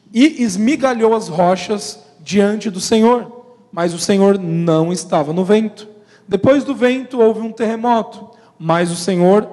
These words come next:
não estava no terremoto. Depois do terremoto houve um fogo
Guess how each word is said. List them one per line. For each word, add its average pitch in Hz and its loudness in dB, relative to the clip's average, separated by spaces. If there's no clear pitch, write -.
não 170 0
estava 143 -4
no 151 -10
terremoto. 185 0
Depois 254 0
do - -14
terremoto 247 0
houve 247 -2
um 262 -6
fogo 262 2